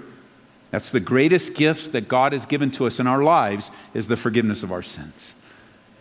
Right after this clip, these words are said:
Taking the burden away, his love and grace and mercy. Now,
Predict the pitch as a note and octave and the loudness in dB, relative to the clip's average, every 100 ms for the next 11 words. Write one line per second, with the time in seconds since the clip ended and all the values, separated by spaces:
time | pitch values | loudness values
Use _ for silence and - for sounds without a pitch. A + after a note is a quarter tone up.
0 | - - C#3+ C3+ C#3 A#2+ C3 C3+ C3 A#2+ | -16 0 2 4 2 2 2 4 4 4
1 | A2+ E2 - - - - A#2 G#2 A#2+ B2+ | 4 2 -6 -18 -14 -2 -2 2 2 2
2 | A2+ G#2+ A2+ A#2 A#2 F#2+ G2+ G2+ - G2 | 2 0 2 2 0 -2 0 -2 -2 -2
3 | A#2 | -2